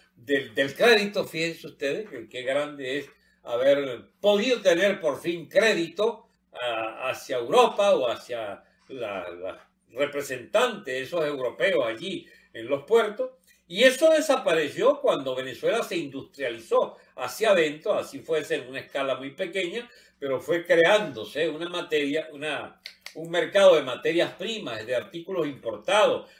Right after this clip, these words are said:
y de artículos finales o semifinales en la producción industrial, agrícola y pecuaria, que determinó entonces la, eh, la construcción de una burguesía,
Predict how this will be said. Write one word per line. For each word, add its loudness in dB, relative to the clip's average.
y -8
de 2
artículos -2
finales -2
o -2
semifinales -2
en -10
la -6
producción 0
industrial, -2
agrícola -2
y -12
pecuaria, 0
que -2
determinó -4
entonces -6
la, 0
eh, -8
la -2
construcción 0
de -6
una -4
burguesía, -6